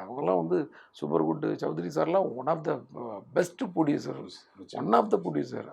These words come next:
Speaker 1: அத்தனை பேருக்கு வாய்ப்பு, என்ன தைரியம் பாருங்க, டிசைடிங் கெப்பாசிட்டி. இந்த படம் நம்ம எடுக்கலான்ற ஒரு புது டைரக்டர் நம்பி எடுக்கிறது, இந்த மாதிரி விஷயங்கள். அந்த டைம்ல நான் வந்து என்ன பண்ணேன், அவாய்ட் பண்ணிக்கிட்டேன். வேண்டாம், கொஞ்ச நாள் நல்லா கத்துப்போம், கத்துப்போம், நமக்கு அவசரம் இல்ல.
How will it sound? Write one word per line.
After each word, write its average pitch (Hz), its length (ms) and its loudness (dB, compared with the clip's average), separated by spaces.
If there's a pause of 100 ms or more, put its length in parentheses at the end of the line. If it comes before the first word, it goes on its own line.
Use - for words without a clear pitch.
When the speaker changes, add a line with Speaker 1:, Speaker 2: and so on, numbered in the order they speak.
Speaker 1:
அத்தனை - 320 0
பேருக்கு 196 240 10
வாய்ப்பு, 165 240 6 (100)
என்ன 190 140 2 (100)
தைரியம் 90 300 0
பாருங்க, - 220 -6 (100)
டிசைடிங் 151 380 -4 (560)
கெப்பாசிட்டி. 123 480 -4 (560)
இந்த - 140 -10
படம் 165 180 6
நம்ம 143 180 -4
எடுக்கலான்ற 147 460 -4 (200)
ஒரு - 160 -10
புது 151 220 -4 (140)
டைரக்டர் - 320 -4
நம்பி 135 220 -4
எடுக்கிறது, 120 300 -10
இந்த 165 140 -2
மாதிரி 240 160 2
விஷயங்கள். - 320 -6 (580)
அந்த 196 300 8
டைம்ல 214 320 12
நான் 175 140 10
வந்து 180 180 6
என்ன 165 160 2
பண்ணேன், 180 280 2
அவாய்ட் 202 260 8
பண்ணிக்கிட்டேன். - 380 -4 (580)
வேண்டாம், 139 500 6 (400)
கொஞ்ச - 240 -10
நாள் 165 160 4
நல்லா 156 240 0
கத்துப்போம், 127 440 -10 (440)
கத்துப்போம், 135 360 -4
நமக்கு 127 260 -2
அவசரம் 151 360 -2
இல்ல. 117 120 -10